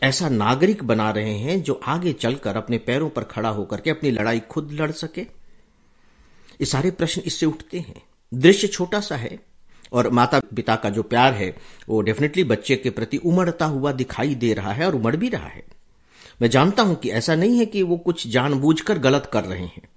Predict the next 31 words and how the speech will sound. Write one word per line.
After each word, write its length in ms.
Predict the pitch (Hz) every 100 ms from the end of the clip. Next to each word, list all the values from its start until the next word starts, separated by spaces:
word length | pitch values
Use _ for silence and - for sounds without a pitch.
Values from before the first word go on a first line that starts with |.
| - - - - - -
मुझे 160 | 202 311
लगता 200 | 262 254
है 60 | 247
कि 100 | 226
शायद 380 | - 202 233 226 - - 175
उन्हें 180 | 190
इस 160 | 214 208
बात 240 | 165 175
का 160 | - 170 -
एहसास 600 | 104 101 160 196 196 135
नहीं 260 | 110 117
है 200 | 90 101
कि 180 | 127 156
वो 140 | 147 131
सच 280 | 180 -
में 80 | 240
कुछ 200 | 226 -
गलत 280 | - 202 -
कर 140 | -
रहे 240 | 80 - 82
हैं। 180 | 69 - _ _ _ _ _ _ _ _ _ _ _ _ - - - -
सच 140 | 175 170
पूछे 260 | 180 190
तो 100 | 180
इसीलिए 480 | 143 - 170 156 156
मैंने 300 | 147 143 147
आज 220 | 107 120
के 100 | -
life 340 | 117 113 139 -
management 500 | 120 117 113 113 120
में 220 | 110